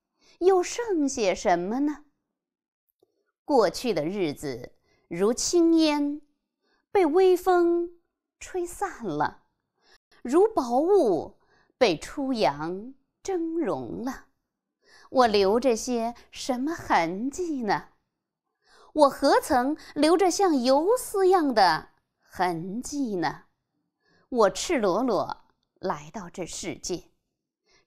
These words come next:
转眼间也将赤裸裸地回去吧。但不能平的，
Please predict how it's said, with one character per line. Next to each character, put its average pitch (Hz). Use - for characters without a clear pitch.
转 277
眼 214
间 226
也 247
将 285
赤 440
裸 277
裸 269
地 143
回 156
去 247
吧。 -
但 226
不 285
能 220
平 175
的， 226